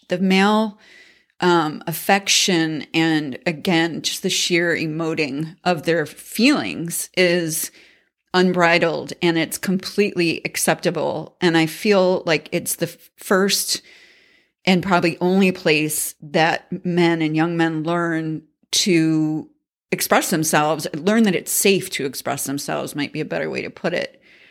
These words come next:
Um, because again, I've been on some pretty big, part of some pretty big business deals and, um, marathon running and all kinds of stuff. And I, I've never seen the sheer joy, um, and celebration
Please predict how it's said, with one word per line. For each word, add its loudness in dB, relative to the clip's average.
Um, 0
because 0
again, 2
I've 0
been 2
on 0
some -6
pretty 0
big, -2
part 2
of -2
some -4
pretty 0
big 2
business 2
deals 2
and, -2
um, -2
marathon 4
running 2
and -2
all 0
kinds 0
of -4
stuff. 0
And -2
I, 2
I've -2
never 4
seen -2
the -4
sheer 4
joy, -2
um, -2
and 0
celebration 0